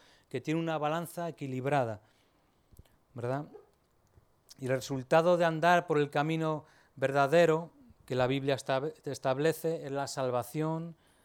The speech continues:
y es un gozo inefable. ¿Mm?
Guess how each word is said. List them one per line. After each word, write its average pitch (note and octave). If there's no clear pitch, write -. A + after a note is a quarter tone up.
y B2+
es -
un C3+
gozo C#3
inefable. A#2
¿Mm? B2+